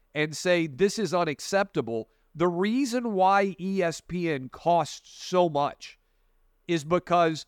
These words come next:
they say that the only place you can go to get Monday Night Football is by having E S P N.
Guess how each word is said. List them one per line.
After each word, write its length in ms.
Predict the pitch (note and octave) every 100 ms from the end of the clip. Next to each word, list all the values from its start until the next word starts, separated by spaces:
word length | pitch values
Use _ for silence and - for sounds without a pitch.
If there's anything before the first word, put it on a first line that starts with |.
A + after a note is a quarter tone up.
| _ _
they 160 | D3 D#3
say 480 | - - A#3 G#3 F3+
that 180 | E3 E3
the 160 | F3 -
only 400 | F#3 G#3 G#3 G3
place 400 | - F#3 E3 D3+
you 100 | D#3+
can 240 | D3+ D3
go 280 | C#3+ F3 F#3
to 100 | D#3
get 260 | C3+ D#3+ C#3+
Monday 360 | D3+ C#3+ C#3+
Night 220 | C3+ B2 -
Football 540 | G#3+ - D3 A#2 A#2 - _ _
is 200 | E3 C3
by 240 | C3+ D3
having 420 | B2+ D#3 E3+ E3+ D3+
E 180 | C#3
S 140 | C3 -
P 240 | C#3 D3+
N. 140 | A3+